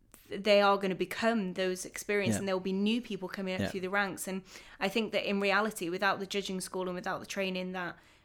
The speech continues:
Speaker 1: I've been giving people, I don't think that would have happened. It's something that I'm actually really proud of.
Speaker 2: No, and you should be as well. And do you think having the, the, the younger generation and also a better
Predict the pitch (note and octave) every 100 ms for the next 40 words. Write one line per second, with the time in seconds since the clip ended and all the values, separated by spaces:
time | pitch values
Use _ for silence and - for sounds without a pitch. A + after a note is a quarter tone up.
0 | - G3 F#3 - _ _ - G3+ F#3 G3
1 | G#3 G3+ F3+ F#3+ F#3 - E3 - F3 G3+
2 | F#3 - - G2 G3+ F#3+ - G#3+ - -
3 | A3+ - A3+ - - G#3 G3 F#3+ E3 F#3+
4 | - - G2 F#3 - G#2 G#2 A2 A2 -
5 | A#2 B2+ G2+ A2+ A2 F#2+ C#3+ A#2 G2 A2+
6 | A2+ A2 C3+ F3+ - F#3+ F3 - - -
7 | - - - D#3 C#3+ B2 A#2+ - _ _
8 | _ _ _ _ A#2 A#2 A2+ G#2+ - A2+
9 | A2+ A#2 - A#2 A#2+ D3+ D#3+ C3 A#2+ A2
10 | A2+ - A2+ A2 G#2+ G#2+ G2+ G2+ F#2+ A2
11 | - G#2